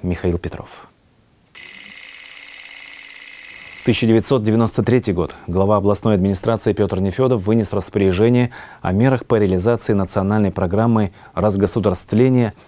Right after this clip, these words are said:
и приватизации государственной собственности. Контроль за выполнением распоряжения возложен на заместителя главы областной администрации,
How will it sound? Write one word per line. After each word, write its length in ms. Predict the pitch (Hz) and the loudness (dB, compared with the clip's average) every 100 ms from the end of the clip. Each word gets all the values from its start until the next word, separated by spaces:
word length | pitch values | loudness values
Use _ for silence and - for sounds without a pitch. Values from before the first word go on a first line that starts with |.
| _ | _
и 80 | 156 | -4
приватизации 800 | 120 113 104 107 98 120 - 107 | 0 0 2 0 0 -2 0 0
государственной 640 | 95 98 95 98 - 98 | 0 0 0 -2 -2 -4
собственности. 640 | 87 87 - 85 - - - - - - - - - - | -2 -4 -4 -12 -12 -14 -16 -20 -20 -20 -20 -20 -20 -4
Контроль 340 | 101 92 110 | -2 2 0
за 120 | 87 | 2
выполнением 520 | 98 95 104 104 92 90 | -2 0 0 2 0 -2
распоряжения 600 | 90 101 92 101 143 120 | -2 0 0 2 2 2
возложен 500 | 95 98 113 110 98 | 0 0 0 0 -2
на 80 | |
заместителя 640 | 95 123 127 - 127 104 90 | 0 2 0 0 0 2 0
главы 260 | 95 95 92 | 0 2 0
областной 380 | 87 90 98 | 0 -2 -4
администрации, 720 | 82 87 85 113 123 - 143 | -4 -4 -2 -2 -2 0 0